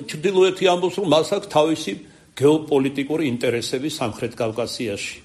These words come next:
დასავლეთიც იგივეს ამბობს. და გამოჭლეტილია ამ ორ შორის საქართველო, მაგრამ ამ ორ მტერს შუა კი არა და ამ ორ ზღვას შუა. მრავალი ჭირვარამი გადაიარა საქართველომ და დღემდე მოიტანა ქართული მეობა. და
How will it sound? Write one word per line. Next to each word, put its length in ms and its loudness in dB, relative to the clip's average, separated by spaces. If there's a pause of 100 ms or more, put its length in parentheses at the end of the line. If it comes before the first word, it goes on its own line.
(360)
დასავლეთიც 640 2 (100)
იგივეს 400 4
ამბობს. 400 -8 (520)
და 120 4
გამოჭლეტილია 960 2
ამ 120 0
ორ 120 2
შორის 400 -4
საქართველო, 560 0
მაგრამ 420 2 (460)
ამ 200 2
ორ 100 2
მტერს 240 -2 (100)
შუა 280 2
კი 180 0
არა 180 2
და 60 2 (100)
ამ 140 0
ორ 100 0
ზღვას 280 0
შუა. 240 -6 (500)
მრავალი 680 2
ჭირვარამი 640 2
გადაიარა 480 2
საქართველომ 720 -8 (540)
და 120 -2
დღემდე 320 2
მოიტანა 480 0
ქართული 480 -6
მეობა. 400 2 (320)
და 60 4